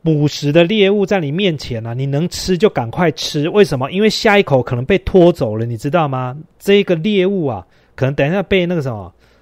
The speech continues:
可能被其他的，哦，就拖走了。哦，你就，你可能只能吃两口就没有了。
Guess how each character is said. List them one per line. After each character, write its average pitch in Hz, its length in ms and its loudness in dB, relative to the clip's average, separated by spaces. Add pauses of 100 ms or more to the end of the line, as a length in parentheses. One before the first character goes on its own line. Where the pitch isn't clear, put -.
(120)
可 - 100 -6
能 139 140 -4
被 185 280 0 (160)
其 - 180 -4
他 156 220 -2
的， 120 240 -6 (260)
哦， 104 240 -8
就 - 100 -4
拖 160 280 2
走 113 200 -6
了。 92 160 -12 (300)
哦， 101 320 -12
你 123 160 -10
就， 170 260 -4 (160)
你 139 120 -8
可 139 120 -6
能 123 60 -6
只 117 120 -8
能 120 60 -4
吃 - 160 -8
两 135 200 -4
口 98 160 -12
就 117 80 -10
没 107 180 -12
有 101 120 -16
了。 - 60 -20